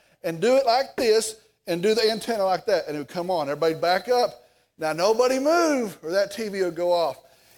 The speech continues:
And we'd do that, and we'd do that, and then when it got so bad, you'd take it to a T V repairman. And I remember we'd put a quilt on it, and it was like we had a lost loved one when we took the T V in.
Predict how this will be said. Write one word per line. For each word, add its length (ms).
And 180
we'd 200
do 220
that, 460
and 100
we'd 220
do 220
that, 380
and 180
then 320
when 160
it 80
got 240
so 180
bad, 320
you'd 120
take 180
it 100
to 120
a 40
T 240
V 140
repairman. 760
And 80
I 120
remember 260
we'd 180
put 160
a 80
quilt 420
on 240
it, 160
and 100
it 80
was 140
like 240
we 140
had 140
a 40
lost 380
loved 260
one 160
when 80
we 100
took 220
the 80
T 220
V 240
in. 100